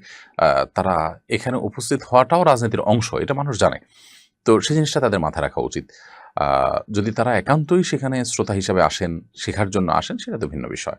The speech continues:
অবশ্যই প্রশংসনীয়। আহ, রাজনৈতিক সভা, আহ, করে এত মানুষ হয়তো আসবে না, কোরআনের, আহ, অনুসর-, কোরআনের কথা শোনার জন্য, হাদিসের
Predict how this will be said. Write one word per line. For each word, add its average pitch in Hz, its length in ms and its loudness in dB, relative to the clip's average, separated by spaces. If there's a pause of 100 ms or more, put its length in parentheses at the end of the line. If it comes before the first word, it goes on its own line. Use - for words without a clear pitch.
অবশ্যই - 280 -6
প্রশংসনীয়। - 520 -8 (1000)
আহ, 80 400 4 (280)
রাজনৈতিক 135 580 2 (260)
সভা, 101 640 4 (500)
আহ, - 560 -2
করে 92 420 4
এত 95 180 -2
মানুষ 87 300 -2
হয়তো 87 200 -2
আসবে 78 280 2
না, 71 320 -6
কোরআনের, 82 280 0 (380)
আহ, 87 120 -10
অনুসর-, 92 520 -2
কোরআনের 90 320 2
কথা 82 200 -2
শোনার 85 260 -4
জন্য, 80 220 -4
হাদিসের 78 300 -4